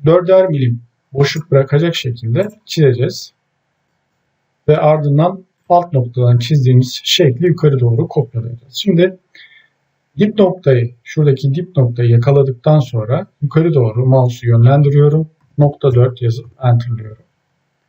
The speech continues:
Ardından şeklimizi şöyle seçip kopyalayacağım.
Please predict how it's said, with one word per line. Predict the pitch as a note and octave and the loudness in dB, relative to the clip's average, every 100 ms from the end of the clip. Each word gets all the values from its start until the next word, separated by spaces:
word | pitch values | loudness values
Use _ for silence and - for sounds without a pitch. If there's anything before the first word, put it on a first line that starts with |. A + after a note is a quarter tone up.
| _ _ _ - | _ _ _ -2
Ardından | E3+ D3+ D3+ | 0 4 2
şeklimizi | D3 D3 C#3+ C3+ A#2+ A#2+ C#3+ | 2 -2 -2 0 0 0 -4
şöyle | - B2 A2 B2 - _ _ - | -2 -2 0 -4 -6 _ _ -14
seçip | C#3+ B2 C3 - - | -10 -10 -12 -14 -10
kopyalayacağım. | A#2+ A#2 A#2 G#2+ G#2+ D#3 | -8 -8 -10 -12 -12 -16